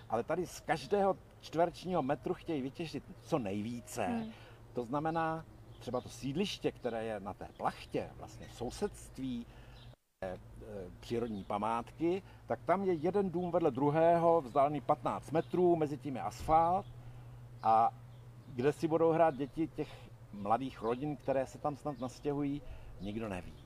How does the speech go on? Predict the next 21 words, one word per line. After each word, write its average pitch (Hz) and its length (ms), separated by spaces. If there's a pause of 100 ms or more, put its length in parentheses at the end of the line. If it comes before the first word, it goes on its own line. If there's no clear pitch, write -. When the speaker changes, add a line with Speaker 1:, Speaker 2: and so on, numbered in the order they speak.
(180)
Speaker 2:
Mhm. 214 260 (480)
Speaker 1:
Myslím 165 280
si, 220 160
že 202 100
by 190 180
město 160 600
mělo 165 280
nějak 156 400
mít 139 300 (180)
vizi, 170 460 (560)
jak 139 180 (220)
rozvíjet 123 760 (460)
Hradec 107 380
Králové, 123 840 (680)
eh, 110 280 (460)
od-, - 140 (1160)
odloučenou 160 920
od 135 200
těch - 220
komerčních 151 580
zájmů. 160 560